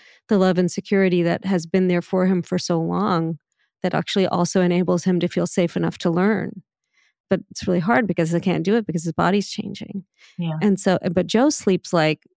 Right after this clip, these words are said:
Speaker 1: deep sleep, like, you know, like guys can. And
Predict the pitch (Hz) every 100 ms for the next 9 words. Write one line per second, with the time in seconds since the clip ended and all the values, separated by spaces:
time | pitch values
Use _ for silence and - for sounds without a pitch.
0 | 190 214 196 175 - 151 160 160 165 160
1 | _ 175 170 160 147 - 151 151 - 175
2 | - 175 - _ _ _ _ _ _ 196
3 | 190 180